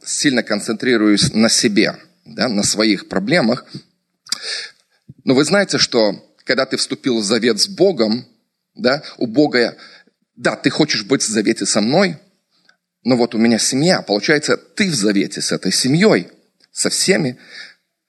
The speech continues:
Есть много движений Бога, ты не можешь за каждым движением Бога следовать. Ты выбрал какую-то семью, какую-то церковь, да,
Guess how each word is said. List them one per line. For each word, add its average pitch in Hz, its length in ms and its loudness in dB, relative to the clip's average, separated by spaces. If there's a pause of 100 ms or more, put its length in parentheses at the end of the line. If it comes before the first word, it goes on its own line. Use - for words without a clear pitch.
(160)
Есть 139 240 2
много 131 260 2
движений 110 440 0
Бога, 110 320 0
ты 104 180 -8
не 123 140 6
можешь 139 400 2
за 107 100 -4
каждым 98 400 -4
движением 101 560 0
Бога 101 340 0
следовать. 98 640 0
Ты 117 240 -2
выбрал 110 320 2
какую-то 101 380 0
семью, 113 340 -2
какую-то 101 400 0
церковь, 135 460 -2
да, 120 180 0